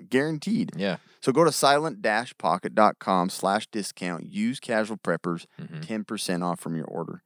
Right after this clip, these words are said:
Speaker 2: Beautiful.
Speaker 1: I'm telling you, they got everything.
Speaker 2: They do.
Speaker 1: And it really is pretty.
Speaker 2: It really is. Guys, we have the latest battle box, Mission seventy-one. We're excited about it, and we're gonna tell you about it right now.
Speaker 1: Seventy-one?
Speaker 2: Yeah, that's a
Speaker 1: Holy
Speaker 2: lot of missions, man.
Speaker 1: crap.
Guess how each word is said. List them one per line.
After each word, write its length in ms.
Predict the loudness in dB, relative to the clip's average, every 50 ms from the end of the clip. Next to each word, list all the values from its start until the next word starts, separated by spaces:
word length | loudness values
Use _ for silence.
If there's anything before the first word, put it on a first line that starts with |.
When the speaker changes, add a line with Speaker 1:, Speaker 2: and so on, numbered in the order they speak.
| _
Speaker 2:
Beautiful. 580 | -16 -12 -10 -8 -8 -10 -10 -12 -14 -16 -16 -16
Speaker 1:
I'm 60 | -14 -2
telling 220 | 0 0 0 0
you, 60 | -2
they 60 | -2
got 200 | 2 2 4 6
everything. 440 | 6 6 6 4 2 -12 -18 -20 -10 -4
Speaker 2:
They 160 | 0 0 0
do. 240 | 0 -2 -6 -6 -12 _ _ _
Speaker 1:
And 160 | -4 -4 -2
it 120 | -2 -2 -2
really 360 | 0 2 4 6 6 6 4
is 120 | 2 0
pretty. 380 | -2 0 -2 0 0 -2 -10 _ _ _ -14
Speaker 2:
It 120 | -12 -10 -8
really 240 | -8 -8 -8 -8 -10
is. 240 | -10 -12 -12 -14 _ _ _ -20 -20 -20 -20 -20 -20 -20 _ _ _
Guys, 280 | 4 4 4 4 2
we 140 | 2 2 2
have 220 | 6 4 4 4
the 80 | 4 -2
latest 380 | 0 2 0 0 0 -2 -2 0
battle 240 | 2 2 2 2 2
box, 340 | 2 0 0 0 -4 -6 -6
Mission 500 | -4 -2 -2 -2 -2 -4 -4 -6 -6 -4
seventy-one. 1160 | -4 -2 0 0 0 0 0 -2 -2 -4 -4 -6 -6 -4 -2 0 0 2 0 0 0 -2 -2 _ _ _ _ _ _
We're 160 | -8 -6 -6
excited 500 | -4 -2 -2 0 2 2 2 0 -2 -4
about 320 | 0 4 6 8 8 8
it, 140 | 6 4 0 _ _ _
and 320 | -6 -4 -4 -4 -4 -2
we're 80 | -2 -2
gonna 140 | 0 0 -2
tell 160 | -2 -2 -2
you 60 | -2 0
about 200 | 2 2 2 0
it 60 | -2 _ _ _ _
right 280 | -4 -2 0 0 2 0
now. 80 | 0
Speaker 1:
Seventy-one? 960 | 0 -2 -2 -2 -4 -6 -6 -8 -8 -10 -12 -14 -8 -6 -4 -2 -2 -4 -4
Speaker 2:
Yeah, 160 | -4 -4 -2
that's 140 | -2 -2 -2
a 20 | -4
Speaker 1:
Holy 120 | -4 0
Speaker 2:
lot 180 | 0 2 2 0
of 60 | 0
missions, 360 | -2 0 0 0 0 0 -2
man. 320 | -2 -4 -4 -2 -4 -4
Speaker 1:
crap. 140 | -6 -8 -14